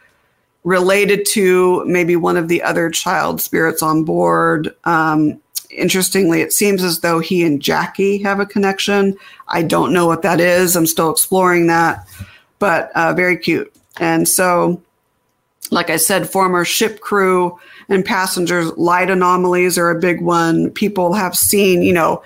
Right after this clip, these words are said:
digital cameras and the whole orb phenomenon. There's a lot of ba-, debate with that. So I'm not talking about orbs that are captured on digital cameras, which most likely can be s-, explained away for various reasons. But people have seen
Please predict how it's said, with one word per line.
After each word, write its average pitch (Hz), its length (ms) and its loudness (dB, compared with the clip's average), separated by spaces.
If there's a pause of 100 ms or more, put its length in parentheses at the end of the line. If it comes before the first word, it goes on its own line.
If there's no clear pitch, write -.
(440)
digital 226 380 2
cameras 180 600 0
and 156 120 0
the 170 40 -2
whole 190 300 -2
orb 165 320 -2
phenomenon. 156 600 0
There's 160 160 -2
a 170 40 -4
lot 151 160 -2
of 151 100 -4
ba-, 156 340 -4
debate 156 340 0
with - 140 -4
that. 147 280 -2
So 165 260 0
I'm 160 120 2
not 175 220 0
talking 165 420 0
about 156 440 0
orbs 151 540 0
that 156 160 -2
are 156 120 -4
captured 160 500 -4
on 156 140 0
digital 160 360 -2
cameras, 156 480 0
which 160 220 -4
most 160 240 0
likely 143 320 -4
can 156 120 -2
be 123 100 0
s-, 156 180 -4
explained 147 400 -2
away 127 320 -2 (340)
for 202 120 0
various 165 360 0
reasons. 151 360 0
But - 180 -6
people 190 300 -2
have 170 200 -4
seen 175 600 2